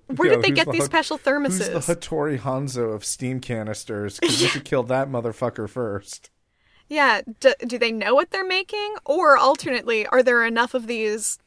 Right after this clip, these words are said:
Speaker 1: creepy steam suckers that they've created their own production plant? But that implies a much bigger society that we don't know about.
Speaker 2: True. Beautiful baseball field.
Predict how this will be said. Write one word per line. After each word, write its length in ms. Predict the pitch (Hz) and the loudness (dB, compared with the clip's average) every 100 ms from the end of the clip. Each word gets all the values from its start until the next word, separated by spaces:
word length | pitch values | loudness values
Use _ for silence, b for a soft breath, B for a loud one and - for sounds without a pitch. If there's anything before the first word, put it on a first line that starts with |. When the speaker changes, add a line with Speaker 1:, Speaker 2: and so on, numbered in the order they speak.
| b b b b b | b b b b b
Speaker 1:
creepy 300 | - 269 247 | -6 -4 -4
steam 400 | - - 330 320 | -6 -2 0 0
suckers 580 | - 214 - 214 214 - | 0 -2 -2 -4 -4 -2
that 140 | 233 | 0
they've 200 | 240 226 | 2 2
created 400 | - 269 247 233 | 0 0 2 2
their 160 | 233 226 | 4 2
own 380 | 220 208 196 - - | 0 -4 -8 -16 -6
production 560 | 254 269 370 - 240 | 2 2 2 -4 -6
plant? 560 | 214 214 190 190 214 - b b - | -6 -4 -4 -6 -10 -14 b b 0
But 100 | 349 | 4
that 120 | 415 | 4
implies 420 | 415 - 359 339 | 4 2 2 2
a 60 | 294 | 0
much 320 | 311 349 - | -2 -4 -4
bigger 240 | 302 320 | -4 -4
society 580 | 269 277 - 294 262 220 | -4 -2 6 6 6 2
that 120 | 233 247 | 2 2
we 80 | |
don't 200 | 311 339 | 6 6
know 180 | 254 254 | 6 4
about. 400 | 233 190 180 190 _ _ - | 2 -2 -8 -10 _ _ -12
Speaker 2:
True. 340 | 151 170 160 _ _ _ _ _ _ _ _ _ _ _ _ _ _ _ _ _ _ _ _ _ _ _ _ _ _ _ _ _ _ _ _ _ _ _ | -4 -4 -6 _ _ _ _ _ _ _ _ _ _ _ _ _ _ _ _ _ _ _ _ _ _ _ _ _ _ _ _ _ _ _ _ _ _ _
Beautiful 540 | - 104 101 101 - 101 | -16 -12 -10 -10 -10 -14
baseball 380 | 107 101 - 120 | -14 -16 -12 -10
field. 300 | 135 151 | -10 -12